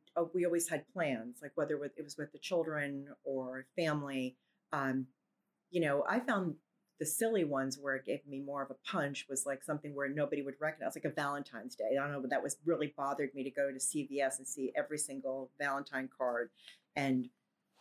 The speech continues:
you know, or anniversary cards. When I was, you know, going to a store yesterday and seeing, um, doing something for a get well card, seeing the anniversary cards right next to it. And it's gonna be my fortieth wedding anniversary in May. So I have my anniversary, I have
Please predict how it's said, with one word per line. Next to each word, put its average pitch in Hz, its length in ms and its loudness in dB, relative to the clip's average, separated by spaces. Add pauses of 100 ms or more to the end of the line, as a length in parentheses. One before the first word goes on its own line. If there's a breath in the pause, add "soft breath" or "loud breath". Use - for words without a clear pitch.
(320 soft breath)
you 190 100 4
know, 151 120 6
or 175 200 4
anniversary 170 560 2
cards. 135 300 0
When 143 100 -2
I 143 40 -2
was, 139 260 -4
you 156 80 0
know, 139 80 -2
going 143 220 0
to 147 180 -4
a 135 100 2 (160)
store 147 300 2
yesterday 139 600 0
and 131 120 -6
seeing, 131 460 -4 (600)
um, 135 420 2
doing 143 180 2
something 127 400 -2
for 127 80 0
a 127 60 -4
get 139 200 0
well 151 320 2
card, 127 280 -4
seeing 147 260 0
the 143 140 0
anniversary 135 580 0
cards 123 240 2
right 131 180 -2
next 139 280 -4
to 131 160 -2
it. 123 260 -2
And 135 240 -4
it's - 100 -14
gonna 156 120 0
be 139 80 2
my 127 260 2
fortieth 127 360 0 (100)
wedding 165 280 2
anniversary 127 600 -4
in 135 160 0
May. 131 380 0
So - 120 -4
I 139 80 0
have 131 160 -2 (340)
my 143 100 0
anniversary, 156 840 0
I - 140 0
have 127 220 -8